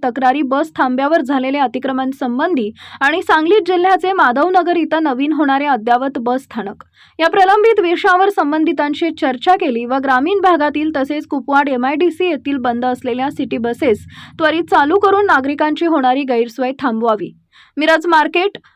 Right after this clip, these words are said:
बस स्टॉप गेले कित्येक वर्ष बंद आहे, बस स्टॉपवर बस येतच नाही, मग आजूबाजूच्या खेडेगावातील ग्राहक तर येणार कसा? व्यापार उद्योगधंदा वाढणार तर कसा? प्रत्येकाकडे गाडी घोडे नाहीत. सर्वसामान्यांच्या सोयीसुविधेसाठी बसेस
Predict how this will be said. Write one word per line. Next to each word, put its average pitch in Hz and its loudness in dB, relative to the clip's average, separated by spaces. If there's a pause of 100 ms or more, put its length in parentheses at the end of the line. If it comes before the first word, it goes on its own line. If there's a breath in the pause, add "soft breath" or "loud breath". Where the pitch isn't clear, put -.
बस 294 2
स्टॉप 427 2
गेले 370 4
कित्येक 330 -2
वर्ष 285 -2
बंद 254 0
आहे, 214 0 (200)
बस 262 -2
स्टॉपवर 311 0
बस 285 0
येतच 311 0
नाही, 277 -2 (280 soft breath)
मग 320 0
आजूबाजूच्या 415 4
खेडेगावातील 339 2
ग्राहक 285 0
तर 370 2
येणार 285 2
कसा? 226 -4 (540 loud breath)
व्यापार 339 4
उद्योगधंदा 330 4
वाढणार 262 2
तर 370 2
कसा? 311 0 (400 soft breath)
प्रत्येकाकडे 415 4
गाडी 320 4
घोडे 311 4
नाहीत. 277 0 (200)
सर्वसामान्यांच्या 349 2
सोयीसुविधेसाठी 294 -2
बसेस 262 -4